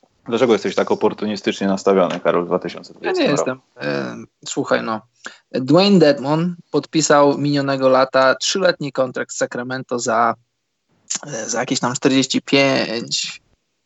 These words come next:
Speaker 2: tak? Dobrze mówię? Około czterdziestu milionów. Nieważne, około trzynastu milionów rocznie zarabia. To jest dużo pieniędzy, a Dwayne Dedmon koszykarzem fantastycznym nie jest, jest co najwyżej koszykarzem średnim.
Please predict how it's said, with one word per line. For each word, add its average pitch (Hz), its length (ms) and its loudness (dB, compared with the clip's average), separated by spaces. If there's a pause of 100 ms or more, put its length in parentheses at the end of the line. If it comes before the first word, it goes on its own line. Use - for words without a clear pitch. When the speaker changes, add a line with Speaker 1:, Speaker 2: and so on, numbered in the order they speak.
(200)
Speaker 2:
tak? 180 180 4
Dobrze 143 240 -2
mówię? 156 180 -4
Około 185 200 -2
czterdziestu 147 460 -4
milionów. 123 380 -8 (480)
Nieważne, 175 320 2
około 196 200 2
trzynastu 185 400 -4
milionów 165 300 -6
rocznie 131 340 -4
zarabia. 117 360 -8 (420)
To - 80 -2
jest 254 100 -4
dużo 185 240 4
pieniędzy, 151 440 0
a 170 60 4
Dwayne 160 280 -2
Dedmon 160 340 0
koszykarzem 151 520 -2
fantastycznym 143 600 -4
nie 135 140 -2
jest, 135 180 -2
jest 120 120 -4
co 147 80 -2
najwyżej 135 340 2
koszykarzem 131 500 2
średnim. 127 540 0